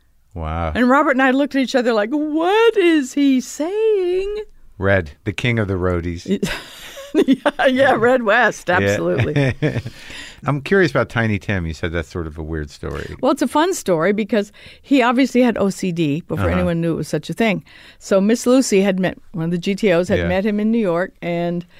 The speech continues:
Speaker 2: she was already Miss Lucy. She had the Miss
Speaker 1: Yeah.
Speaker 2: because they'd met in New York. And she took the rest of us to meet him, Sunset Marquis, when he came to visit, and his first gig out here, actually,
Speaker 1: From
Speaker 2: Troubadour.
Speaker 1: London? Where was he from?
Speaker 2: New York.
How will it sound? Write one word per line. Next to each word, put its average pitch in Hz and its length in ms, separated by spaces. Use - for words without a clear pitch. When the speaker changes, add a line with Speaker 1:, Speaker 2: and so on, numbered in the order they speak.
Speaker 2:
she - 160
was 247 160
already 226 480
Miss 170 260
Lucy. 156 400
She 214 140
had 208 160
the 165 80
Miss 175 560
Speaker 1:
Yeah. - 100
Speaker 2:
because 175 360
they'd 185 220
met 185 200
in 180 40
New 180 80
York. 180 320
And 202 240
she 233 140
took 247 260
the 262 100
rest 208 300
of 185 80
us 185 180
to 214 80
meet 262 220
him, 190 240
Sunset 190 380
Marquis, 214 420
when 180 140
he 170 80
came 175 260
to 170 120
visit, 165 340
and 160 100
his - 180
first 185 280
gig 165 220
out 147 180
here, 151 160
actually, 127 240
Speaker 1:
From 104 240
Speaker 2:
Troubadour. 95 400
Speaker 1:
London? 135 180
Where 117 120
was 117 120
he 98 80
from? 80 380
Speaker 2:
New 202 80
York. 165 300